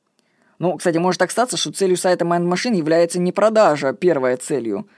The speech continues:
и не продажа товаров, потому что мало кто, попадая, э, на сайт, сразу покупает на нем что-то. Возможно, целью сайта является завлечь посетителей, н-, не завлечь, а привлечь посетителей к общению на форуме. У нас, например, самый крупный форум по приборам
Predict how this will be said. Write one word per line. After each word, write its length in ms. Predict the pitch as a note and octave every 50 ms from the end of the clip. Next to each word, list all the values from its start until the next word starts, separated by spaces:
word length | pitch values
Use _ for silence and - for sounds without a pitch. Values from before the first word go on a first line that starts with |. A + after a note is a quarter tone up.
| _ _ _ _ _ _ _ _ _ _
и 180 | - D#3+ E3 D3+
не 360 | D3+ D#3+ D#3+ D#3+ E3 E3+ F3
продажа 380 | F3 F#3 F#3+ F#3 F3 D#3+ D3+
товаров, 320 | - D#3 D#3 D3 C3+ C3+ -
потому 100 | - C#3+
что 100 | - E3+
мало 260 | G3 A#3 A3 F3+ D#3+
кто, 140 | - - D3
попадая, 500 | D#3 D3+ - D3+ D3+ D#3 D3+ C3+ B2+ C3+
э, 380 | C3+ B2+ B2+ C3 C3+ C3 B2
на 140 | B2+ C3+ C#3+
сайт, 280 | C#3+ - A3 A#3 G3+ -
сразу 280 | - F3 E3+ E3 D#3+
покупает 480 | D3+ - D3+ - F3 G#3 E3 C#3+ A#2+ -
на 80 | F2 F2+
нем 160 | G#2 G2+ -
что-то. 320 | - - - - - - - _ _ - _
Возможно, 420 | - - C#3+ E3 G#3 A3 F#3 F3+ E3
целью 280 | - - F#3 F3 E3+
сайта 320 | D#3+ - G#3+ A3+ D3 - D#3
является 460 | C#3 C#3 E3 E3+ F3 E3+ - E3 - - - _ _ -
завлечь 460 | F3 D#3 D3+ D3 E3 F#3 F3+ E3+ -
посетителей, 800 | - D3 D3+ - D#3+ - B3 B3+ - - D#3+ C#3 B2 A#2 A#2+ - _ _ _ _ _ _ -
н-, 280 | - F#2+ A#2+ C#3 C3
не 60 | C3+ D3
завлечь, 360 | C#3+ D#3+ E3 A3 D4 - -
а 40 | -
привлечь 500 | - F3 F3 E3+ D#3 C#3 G2+ - - - _ _ _ -
посетителей 420 | - C#3+ D#3+ F#3 A#3 C4 A#3+ G3+
к 60 | -
общению 360 | C#3 - - F3+ G3 G3+ G3
на 80 | F#3+ G3
форуме. 480 | G3 - - - E2+ A#1+ B1 A#1 - - _ _ _ _ _ _ _ _ _ _ _ _ _ _ _ _ _ -
У 60 | -
нас, 140 | D3+ D3 E3+
например, 280 | D#3+ - D#3 D3 C#3
самый 360 | C3+ - E3 D#3+ D#3 D3 C#3
крупный 300 | - - E3+ D3 - C3+
форум 340 | - - - G#3+ B3 A#3 E3 -
по 120 | D3+ C3
приборам 500 | C#3+ C#3+ C#3+ D#3 F3 F3 E3 D3+ -